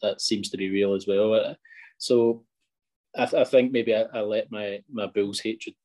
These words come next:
kinda get to me at the start of the season, and that I, I was looking for something.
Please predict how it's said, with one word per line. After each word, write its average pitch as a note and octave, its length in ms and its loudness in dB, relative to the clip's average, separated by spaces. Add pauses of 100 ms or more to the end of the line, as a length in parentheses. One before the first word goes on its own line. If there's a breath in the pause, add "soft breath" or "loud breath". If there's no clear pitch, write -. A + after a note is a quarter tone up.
(180)
kinda G2+ 200 -2
get G2+ 300 -2
to A#2+ 60 -4
me A#2 240 -6
at A#2 100 -2
the G#2+ 60 -10
start G2+ 240 0
of G#2+ 60 -2
the G#2+ 60 -6
season, A#2 400 2
and G2+ 220 -2
that G2+ 220 0
I, G#2+ 240 -2
I - 40 0
was G#2 220 -2
looking A2 340 -4
for - 120 -12
something. G2+ 500 -4